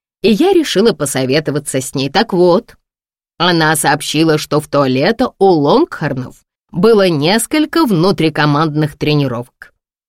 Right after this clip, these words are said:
У меня перехватывает дыхание. «Их проводят на стадионе, как обычные сезонные матчи?»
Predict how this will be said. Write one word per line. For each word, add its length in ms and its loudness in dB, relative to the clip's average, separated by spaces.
У 60 2
меня 300 0
перехватывает 720 -6
дыхание. 500 -10
«Их 180 0
проводят 480 -2
на 140 0
стадионе, 640 0
как 320 -8
обычные 560 -2
сезонные 580 0
матчи?» 480 -2